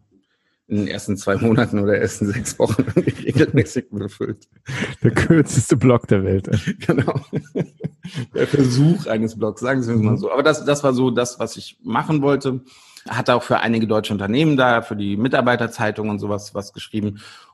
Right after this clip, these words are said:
Speaker 1: Und da hatte man mir damals, ich glaub, Namen kann man ja nennen, Best Werbeagentur in Wiesbaden,
Speaker 2: Mhm.
Speaker 1: äh, die Chance gegeben, direkt als Berater einzusteigen. Äh, bin ich sehr, sehr dankbar für. Ähm, leider gibt's die Agentur heute nicht mehr.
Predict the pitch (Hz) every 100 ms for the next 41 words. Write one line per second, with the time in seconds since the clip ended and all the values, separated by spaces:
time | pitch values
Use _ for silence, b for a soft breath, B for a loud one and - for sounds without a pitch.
0 | _ - 131 131 - 120 117 127 139 139
1 | 135 139 143 143 117 113 135 151 147 110
2 | 110 107 104 107 110 107 101 101 104 135
3 | 165 139 - 113 - - - 120 139 127
4 | 123 117 113 110 147 - 131 127 123 -
5 | _ _ _ _ _ 131 117 104 101 98
6 | 110 107 - 101 104 101 101 101 - -
7 | 110 117 127 117 117 117 113 107 107 101
8 | B B B B _ 107 104 98 110 107
9 | - 113 110 110 107 117 120 - 113 110
10 | 110 - - 107 104 104 104 104 104 101
11 | 101 107 110 117 - - 113 110 110 110
12 | 113 110 - 113 110